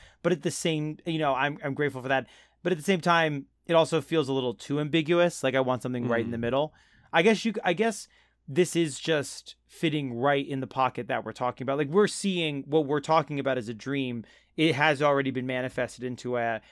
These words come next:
Speaker 1: whatever you're proud of, there's a card for it. Whatever you've gotten through. This is like a, we're, we're getting into,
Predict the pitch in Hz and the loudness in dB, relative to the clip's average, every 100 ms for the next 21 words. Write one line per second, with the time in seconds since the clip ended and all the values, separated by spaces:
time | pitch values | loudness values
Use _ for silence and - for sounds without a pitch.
0 | _ - 156 156 143 131 135 135 120 110 | _ 2 6 6 4 -2 -2 0 0 0
1 | 101 104 - - 131 117 - 113 104 101 | -4 -6 -10 -4 -4 -4 -6 -6 -8 -10
2 | 117 - 123 147 147 135 139 127 113 123 | -12 -12 -6 2 2 2 0 -2 0 -2
3 | 107 110 101 110 104 113 113 113 107 113 | -2 -8 -12 -10 -10 -10 -12 -10 -6 -4
4 | 123 113 - - - 156 170 175 156 170 | -4 -4 -6 -18 -2 2 2 2 2 2
5 | 160 151 139 - 143 135 123 | 2 -2 -4 -4 -2 0 0